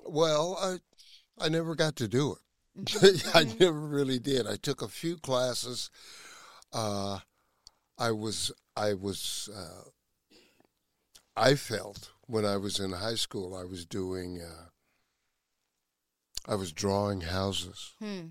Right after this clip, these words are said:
Speaker 2: hmm, hmm.
Speaker 1: Okay. And I did a couple of exhibits.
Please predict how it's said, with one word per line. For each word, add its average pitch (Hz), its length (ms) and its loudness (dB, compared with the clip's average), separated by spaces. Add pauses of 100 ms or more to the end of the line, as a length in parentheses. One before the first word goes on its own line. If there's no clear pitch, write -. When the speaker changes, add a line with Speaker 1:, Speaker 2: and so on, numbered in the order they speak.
(100)
Speaker 2:
hmm, 190 100 -14
hmm. 170 240 -14 (500)
Speaker 1:
Okay. 95 320 -12 (320)
And 85 420 -8 (1040)
I 117 40 -4
did 110 240 0
a 104 40 -2
couple 113 380 -2
of 113 200 -2 (240)
exhibits. 92 960 -2